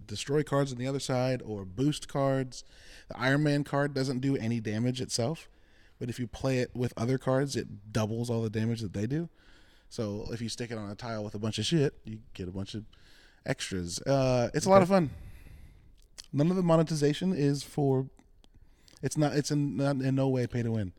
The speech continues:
Speaker 2: It's not pay to play or pay to win at all, right? It's
Speaker 1: You
Speaker 2: just
Speaker 1: can pay for, uh, variants
Speaker 2: Yeah.
Speaker 1: of the, of the cards, or you can pay to upgrade the cards, which upgrading the cards only, it doesn't change, like, the,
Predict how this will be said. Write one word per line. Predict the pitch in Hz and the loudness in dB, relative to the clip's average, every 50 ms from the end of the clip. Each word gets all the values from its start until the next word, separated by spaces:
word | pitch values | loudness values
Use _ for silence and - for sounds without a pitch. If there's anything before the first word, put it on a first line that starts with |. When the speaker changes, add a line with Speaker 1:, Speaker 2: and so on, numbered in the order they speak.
| - - | -16 -8
Speaker 2:
It's | 107 - | -2 0
not | 120 113 | 0 2
pay | - 120 | 4 4
to | 104 98 | 2 2
play | - - 113 110 107 | 2 2 4 4 4
or | 104 | 4
pay | - 110 104 | 4 2 2
to | 95 | 2
win | 92 98 113 110 | 2 2 2 2
at | 98 90 | 2 2
all, | 101 123 107 87 82 | 2 2 2 2 2
right? | 85 95 107 92 | 0 0 0 -2
It's | 73 - - | -2 -2 0
Speaker 1:
You | 151 | 0
Speaker 2:
just | 160 156 - | 2 4 4
Speaker 1:
can | 160 151 | 2 4
pay | - 147 147 143 | 4 2 0 2
for, | - 156 147 143 143 139 | 2 2 2 4 2 2
uh, | 92 131 135 131 127 117 | 2 2 2 2 2 2
variants | 107 113 117 120 135 147 156 170 - - - - - - - - - | 2 2 2 4 4 4 2 0 -2 -6 -12 -16 -16 -16 -16 -8 -4
Speaker 2:
Yeah. | 101 98 87 73 - - - | -2 -2 -2 -4 -6 -8 -2
Speaker 1:
of | - 147 139 139 | 0 0 2 4
the, | 143 143 139 135 135 131 | 4 6 6 6 6 4
of | 131 131 | 4 2
the | 131 127 | 2 0
cards, | 120 - 135 135 135 156 160 156 - - - - - - - _ - - - - | 2 4 4 4 4 4 0 -4 -10 -14 -16 -20 -20 -20 -20 _ -20 -20 -8 -2
or | - 131 135 131 131 | 2 4 6 6 8
you | 131 135 127 | 6 6 4
can | - 135 127 | 2 0 2
pay | 143 131 | 2 2
to | 123 - - | 2 0 0
upgrade | 113 - - 110 107 95 | -4 -4 -2 -2 -2 -2
the | 78 98 | -4 -4
cards, | - - 95 87 82 - - | -4 -4 -4 -4 -6 -6 -6
which | 104 - - | -6 -4 -4
upgrading | 117 113 - - 123 120 117 | -4 -4 -2 -2 -2 0 -2
the | 110 107 | -2 -4
cards | - - 113 107 107 101 101 - | -4 -4 -2 -2 -4 -6 -8 -6
only, | - 113 107 104 104 98 95 92 92 90 - - - - - - - - - _ _ _ _ - - - - - - _ _ - - - - - - | -4 -4 -2 -2 -2 -2 -2 -4 -4 -8 -10 -16 -20 -20 -20 -20 -20 -20 -20 _ _ _ _ -20 -20 -20 -20 -20 -20 _ _ -20 -20 -20 -20 -18 -10
it | - 127 | 0 2
doesn't | 143 139 123 135 123 | 2 4 4 2 0
change, | - - 120 117 117 113 104 | 0 0 2 2 2 2 0
like, | 107 107 104 - - - | 0 -2 -4 -4 -4 -2
the, | 110 98 98 101 98 | -2 0 0 -2 -4